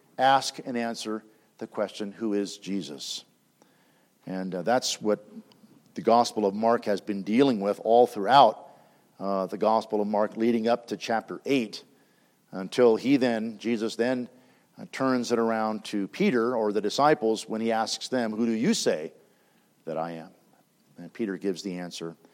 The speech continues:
that we will look at in a minute. So let's consider today,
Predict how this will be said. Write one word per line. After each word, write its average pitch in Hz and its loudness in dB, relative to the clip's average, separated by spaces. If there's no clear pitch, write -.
that - -12
we 87 -8
will 82 -4
look 82 -8
at 82 -8
in 76 -14
a 80 -12
minute. 80 -14
So 135 4
let's 185 8
consider 156 6
today, 113 2